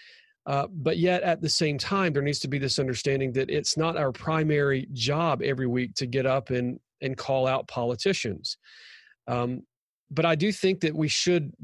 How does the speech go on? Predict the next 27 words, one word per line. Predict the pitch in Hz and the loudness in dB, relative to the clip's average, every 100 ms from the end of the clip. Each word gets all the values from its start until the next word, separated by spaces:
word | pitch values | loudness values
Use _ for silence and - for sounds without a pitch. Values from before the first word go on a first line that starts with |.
| 127 | -2
do | 151 185 | 2 4
that | 131 104 101 | 4 2 0
when | 113 139 139 135 | -2 0 0 0
necessary. | 151 151 123 - 120 95 90 | 0 0 0 0 0 -2 -4
So | 131 - 139 | -2 0 2
I | 143 | 2
was | 139 123 | 0 0
very | 143 156 170 | 2 2 0
clear | - 151 156 | 0 0 0
to | 151 | -2
do | 123 135 151 | -4 0 0
it | 165 | 0
when | 135 135 | -2 0
I | 135 | -2
felt | 117 143 143 139 | -2 -2 -2 0
that, | 135 135 - - - - - - _ | 0 0 -6 -20 -20 -20 -20 -20 _
you | 135 | -2
know, | 135 135 | 0 0
President | 135 147 139 143 135 | 0 0 0 0 2
Obama | 131 113 131 147 160 | 0 2 0 2 2
was | 147 131 | 0 0
being | 147 139 | -2 0
elected | 131 143 - 135 | 2 0 0 -4
into | 131 - | -2 -2
office. | 135 139 170 - | -2 -2 -2 -2
I | 127 135 | 0 0
was | 135 120 - | 0 -2 -6